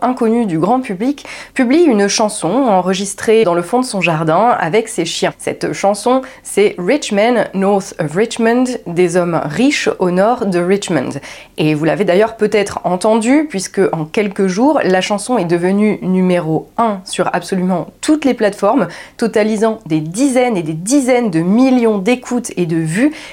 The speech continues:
dépassant jusqu'à Taylor Swift et réussissant à percer avec treize chansons qui se sont retrouvées dans les cinquante meilleures ventes en ligne en même temps. Et les seuls à avoir réussi une telle prouesse, c'était Prince et Michael Jackson juste après leur mort. Ça vous donne une idée. Pour autant,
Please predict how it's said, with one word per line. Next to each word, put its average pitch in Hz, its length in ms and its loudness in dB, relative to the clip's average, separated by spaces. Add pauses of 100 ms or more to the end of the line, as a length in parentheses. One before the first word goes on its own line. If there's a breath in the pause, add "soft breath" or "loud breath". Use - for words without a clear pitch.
dépassant 226 600 0
jusqu'à 180 400 -2
Taylor 269 520 0
Swift 240 480 0 (140)
et 202 100 2
réussissant 202 580 0
à 147 80 0
percer 226 420 0
avec 160 320 -2
treize 302 340 0
chansons 208 440 -4
qui 196 140 -10
se 190 120 0
sont 190 160 -2
retrouvées 175 420 -2
dans 165 140 0
les 214 160 2
cinquante 254 580 0
meilleures 220 500 2
ventes 196 300 -2
en 180 120 4
ligne 190 420 4
en 196 80 4
même 208 200 2
temps. 170 280 -2
Et 160 120 0
les 165 120 0
seuls 220 220 2
à 175 60 4
avoir 190 200 2
réussi 190 400 -2
une 160 200 0
telle 190 240 -2
prouesse, 202 500 0 (100)
c'était 160 340 -4
Prince 254 400 -2
et 170 60 -2
Michael 196 300 0
Jackson 196 380 0
juste 208 240 -4
après 202 260 0
leur 180 160 0
mort. 147 280 -4
Ça 170 120 -6
vous 165 80 -4
donne 180 140 2
une 196 120 4
idée. 143 240 0
Pour 294 180 0
autant, 240 400 2